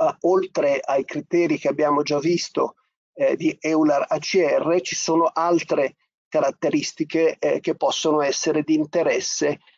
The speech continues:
eh, poi per una diagnosi più fine, eh, della tipologia di lupus.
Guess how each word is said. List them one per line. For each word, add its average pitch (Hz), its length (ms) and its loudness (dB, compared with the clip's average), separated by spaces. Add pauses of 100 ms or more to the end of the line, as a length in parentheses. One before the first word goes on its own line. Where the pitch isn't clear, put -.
(140)
eh, 151 220 0
poi 147 220 2
per 147 160 0
una 143 220 0
diagnosi 147 640 0
più - 140 -4
fine, 135 640 -6
eh, - 260 -4
della 131 260 -2
tipologia - 760 -10
di - 140 -20
lupus. - 580 -18